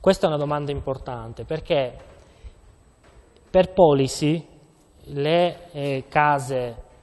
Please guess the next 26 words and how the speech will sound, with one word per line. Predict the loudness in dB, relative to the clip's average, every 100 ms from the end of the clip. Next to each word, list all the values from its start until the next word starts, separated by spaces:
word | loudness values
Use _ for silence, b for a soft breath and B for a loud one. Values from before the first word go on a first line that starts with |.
| -20 -16
in |
questo | -14 -12 -8
caso | -2 -2 -2 -6
parliamo | -6 -6 -4 -4
di | -4 -4
I | -4 -2
O | -2 -4
S | -6
e | -8 -8 -10 -10 -8 -6
Android, | -6 -4 -2 -4 -6 -10
quindi | -8 -6 -6 -8 -10
Google | -6 -4 -4 -6 -6
e | -6
Apple, | -6 -10 -12 -12 -16 b b b b b b _ _
ehm, | -10 -8 -8 -10 -14 -18 -20 -20 _ _
per | -4 2
policy | 4 4 0 0
loro, | 0 2 2 0 -2 -12 -20 -20 -20
eh, | -16 -14 -14 -16 -20 -20 -20 _ -20 -20 _ -18 -8
danno | -2 0 0
la | -4
possibilità | -8 -8 -8 -6 0 2 2 -2 -14
a | -16 -18 0
terze | 2 2 -4
parti | 0 2 2 -2
di, | -4